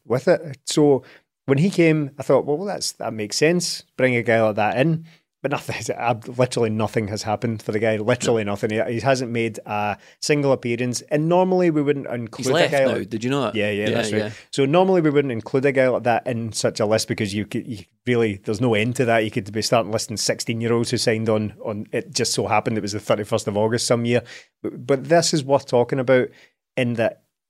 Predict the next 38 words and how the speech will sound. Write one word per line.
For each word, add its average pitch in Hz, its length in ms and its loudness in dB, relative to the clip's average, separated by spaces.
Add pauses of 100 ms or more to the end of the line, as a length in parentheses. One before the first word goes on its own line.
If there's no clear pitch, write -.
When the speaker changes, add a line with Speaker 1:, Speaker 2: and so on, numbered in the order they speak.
(280)
Speaker 1:
be-, 117 160 2
because 151 300 2
of 127 80 2
all 127 80 6
the 110 100 -6
things 120 220 -2
I've 101 60 -10
just 107 180 -6
said, 113 180 0
because 127 320 2
of 127 80 -2
the 120 60 2
Man 110 180 -2
United 104 400 -4
connection, 110 380 -4
because 104 340 0
of, 101 160 -4
you 120 80 -4
know, 104 120 -2
the, 104 260 -14
the, 139 120 -2 (340)
the, 143 40 0
cer-, - 220 -2
the - 0 -
Speaker 2:
To 139 80 0
be - 20 4
Speaker 1:
certain 170 280 4
amount 139 180 0
of 110 160 -2
hype 110 220 -4
that 120 140 -8
comes 117 260 -4
with 113 100 -2
a - 60 0
Speaker 2:
Yeah. 311 120 4
Speaker 1:
guy 113 60 2
like 110 80 -2
that. 113 180 0